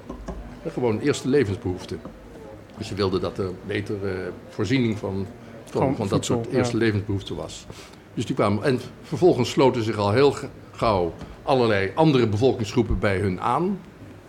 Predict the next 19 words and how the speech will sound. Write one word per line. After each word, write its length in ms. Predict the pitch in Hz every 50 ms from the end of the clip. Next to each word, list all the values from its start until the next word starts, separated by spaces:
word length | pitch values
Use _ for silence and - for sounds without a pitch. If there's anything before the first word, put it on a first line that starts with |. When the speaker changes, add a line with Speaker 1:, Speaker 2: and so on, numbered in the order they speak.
| - - - - - - - - - -
Speaker 1:
En 80 | 127
dat 180 | 117 113 107 -
groeide 280 | - 135 117 101 95
uit 180 | 107 123 107 98
tot 140 | 107 101 104
een 100 | 107 -
echte 220 | 143 - - -
revolutie. 600 | 98 95 90 85 101 107 120 143 - - 156 156 156 - - - - - - - - - -
En 140 | - 127 113
toen, 380 | - 143 120 107 107 104 107 101 -
eh, 60 | 107
Nicolaas 640 | 107 135 131 - 117 104 101 98 101 - - - - - - - - - - - - - -
de 120 | - 107 101
Tweede, 400 | - 139 147 143 127 107 101 98
die 140 | 98 107 98
heeft 240 | 107 113 - - -
eerst 280 | - 165 147 143 - -
toen 140 | 131 113 98
nog 160 | 98 92